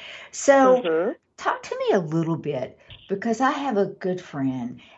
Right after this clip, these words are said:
Speaker 1: and sh-, she actually manages her money pretty well,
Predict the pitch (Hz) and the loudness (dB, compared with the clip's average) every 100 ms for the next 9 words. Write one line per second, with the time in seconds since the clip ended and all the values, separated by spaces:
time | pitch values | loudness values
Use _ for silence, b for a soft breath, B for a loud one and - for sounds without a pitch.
0 | b - 190 170 160 156 - - - - | b 0 4 4 2 0 -8 -18 -20 -14
1 | - 123 240 277 285 - 330 170 165 190 | -10 -6 -4 -4 -4 0 4 6 6 4
2 | 190 165 - 160 151 160 160 - - 151 | 2 0 0 0 2 2 0 -4 -4 -2
3 | 135 127 139 147 120 110 | 0 2 4 4 4 2